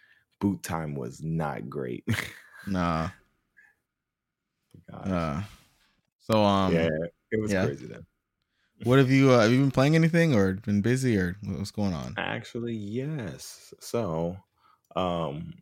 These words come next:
Speaker 1: other than that Ni no Kuni game, recently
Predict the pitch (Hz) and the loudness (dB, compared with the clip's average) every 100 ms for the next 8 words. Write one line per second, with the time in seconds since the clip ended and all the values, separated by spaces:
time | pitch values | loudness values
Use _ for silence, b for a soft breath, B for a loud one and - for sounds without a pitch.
0 | _ _ - 101 113 104 92 85 80 78 | _ _ -4 0 2 0 0 -4 -4 -6
1 | 78 76 73 73 - _ _ - - 85 | -8 -10 -12 -14 -18 _ _ -20 -8 -4
2 | 73 69 82 78 78 - 82 69 65 64 | -4 -4 -4 -4 -6 -6 -8 -6 -10 -12
3 | 73 - - 85 92 104 90 73 71 67 | -16 -18 -8 -4 -2 -4 -6 -8 -10 -14
4 | - 135 | -14 -16